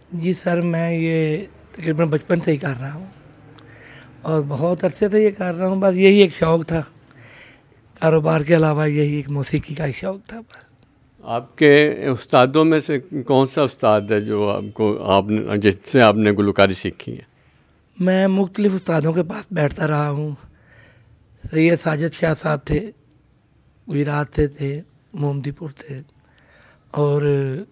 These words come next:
Speaker 1: इधर स्टेनो थे कॉरपोरेशन में, पहले उस्ताद वो थे। फिर और भी बहुत अच्छे, रियाज मेहदी साहब थे, उन, अरसा उनके पास बैठा।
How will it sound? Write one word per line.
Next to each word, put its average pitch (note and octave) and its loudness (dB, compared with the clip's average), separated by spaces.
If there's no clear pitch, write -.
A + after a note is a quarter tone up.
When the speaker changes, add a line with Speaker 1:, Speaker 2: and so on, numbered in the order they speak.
Speaker 1:
इधर D#3 -2
स्टेनो D#3 0
थे D3 0
कॉरपोरेशन D3+ 2
में, B2+ -4
पहले D#3 6
उस्ताद C#3+ -2
वो C3+ -6
थे। C3 -10
फिर G3+ 2
और G3 6
भी G#3+ 4
बहुत G3 4
अच्छे, F#3+ 6
रियाज F3 8
मेहदी E3+ 4
साहब E3 2
थे, D#3 2
उन, - -10
अरसा - 0
उनके E3 2
पास D#3+ 2
बैठा। D3+ -2